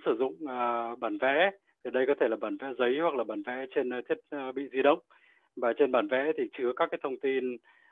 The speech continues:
về trang thiết bị cần thiết để người ta truy xuất. Ờ, bây giờ nếu mà có thêm mô hình rồi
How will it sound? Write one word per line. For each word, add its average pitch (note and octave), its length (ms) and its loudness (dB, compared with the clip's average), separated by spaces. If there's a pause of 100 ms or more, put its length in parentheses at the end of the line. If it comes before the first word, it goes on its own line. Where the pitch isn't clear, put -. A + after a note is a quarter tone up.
(100)
về A2+ 440 0
trang E3 200 2
thiết E3 80 4
bị E3+ 320 6
cần C#3 160 -6
thiết E3+ 160 4 (160)
để A2 180 -8
người G#2+ 160 -4
ta B2 640 -4
truy C#3 220 -8
xuất. F#3 100 8 (1000)
Ờ, C3 360 10
bây D3+ 220 10
giờ C#3 220 10
nếu C3 120 4
mà D#3+ 100 2
có D#3+ 160 6
thêm D#3+ 160 8
mô C#3+ 120 8
hình B2+ 200 2
rồi A#2 340 2